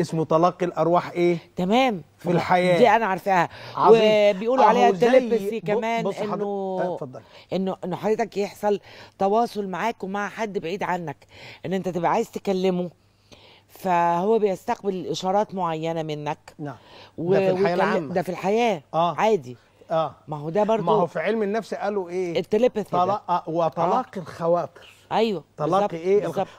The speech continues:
Speaker 1: تبص بيتكلموا مثلًا، يعني مثلًا ممكن حضرتك تكلميني على حاجة دلوقتي إحنا قاعدين أهو.
Speaker 2: آه.
Speaker 1: أو هكلم حضرتك على، تقولي لي: "عارف كنت لسه هقول لك عليها أو
Speaker 2: أيوة،
Speaker 1: أسألك
Speaker 2: بالظبط.
Speaker 1: عليها".
Speaker 2: أو كنت عايزة أرفع سماعة التليفون وأكلم حضرتك،
Speaker 1: آه.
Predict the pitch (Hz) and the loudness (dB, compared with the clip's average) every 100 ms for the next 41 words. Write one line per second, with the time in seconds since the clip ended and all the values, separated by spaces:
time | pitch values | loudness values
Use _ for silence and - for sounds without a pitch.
0 | - 185 220 208 185 185 185 202 196 202 | -4 0 0 0 -2 -2 0 0 0 -2
1 | 208 226 - - 156 160 185 196 185 175 | -2 -4 -6 -4 0 0 0 0 -2 -4
2 | 160 165 175 170 151 147 160 165 185 165 | -6 -4 -6 -8 -12 -8 -6 -4 -2 -2
3 | 156 190 202 196 233 - 202 190 190 190 | -2 -2 -2 0 -2 -2 -6 -4 -4 -6
4 | 175 - 196 180 190 196 190 185 220 185 | -8 -4 -2 0 4 4 2 0 -4 -4
5 | 190 208 196 190 - _ 185 226 220 226 | -4 -4 -4 -8 -12 _ -4 -2 -2 -2
6 | 214 208 - 233 - 196 208 226 196 180 | -4 -8 -6 -8 -4 -4 -2 -4 -2 0
7 | 185 190 185 180 175 190 175 156 160 151 | 4 6 4 2 0 0 0 0 -2 -4
8 | - - 190 254 262 - 240 208 220 233 | -8 -4 2 4 2 -2 -4 -2 -2 -2
9 | 220 160 190 190 196 196 208 - 208 202 | -2 -2 -4 -8 -10 -6 -8 -6 -8 -8
10 | 202 202 208 180 190 202 226 240 - - | -8 -4 -4 -4 -4 -2 0 -2 -4 -16
11 | - - 147 | -20 -8 -6